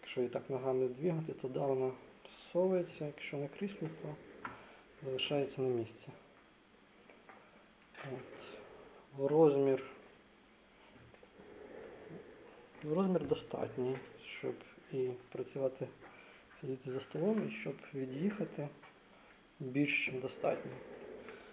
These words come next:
Сто двадцять на дев'яносто сантиметрів. От. Так, скажу, що я спробував знайти якісь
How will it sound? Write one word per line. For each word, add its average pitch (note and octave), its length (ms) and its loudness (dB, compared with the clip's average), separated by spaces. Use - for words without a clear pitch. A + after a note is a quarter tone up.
Сто - 100 -14
двадцять B2 400 -4
на B2 60 -2
дев'яносто A#2+ 520 2
сантиметрів. A#2+ 600 -8
От. - 680 0
Так, - 220 -4
скажу, D#3 300 4
що - 200 0
я C3+ 280 4
спробував C3 640 2
знайти C3 320 0
якісь - 380 -10